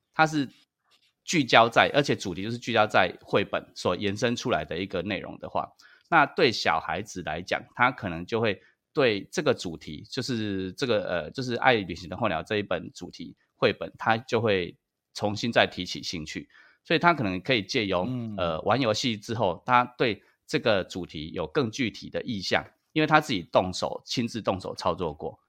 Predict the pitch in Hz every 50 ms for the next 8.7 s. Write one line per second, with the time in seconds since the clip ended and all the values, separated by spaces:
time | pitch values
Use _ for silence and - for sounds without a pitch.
0 | _ _ _ _ _ - 165 165 156 117 107 - 139 127 - 143 127 113 104 107
1 | 98 - 110 107 113 98 - 69 73 104 92 85 90 98 104 - 113 101 101 110
2 | - 87 92 98 87 95 - - 92 92 110 - - 90 85 - - - - -
3 | - - - - _ _ _ _ _ _ _ _ - 123 110 - - - - -
4 | - - - - - 123 113 139 - - 98 87 - 117 123 110 - 127 117 107
5 | - 90 76 85 87 90 90 90 87 90 - 87 73 - _ _ _ _ 127 120
6 | 131 117 - - 127 110 98 - - 117 104 110 117 101 - - _ _ _ _
7 | _ - - 131 110 110 - 107 95 90 92 92 - - - 92 85 - 87 -
8 | - - - 76 - - - _ _ - 101 82 85 80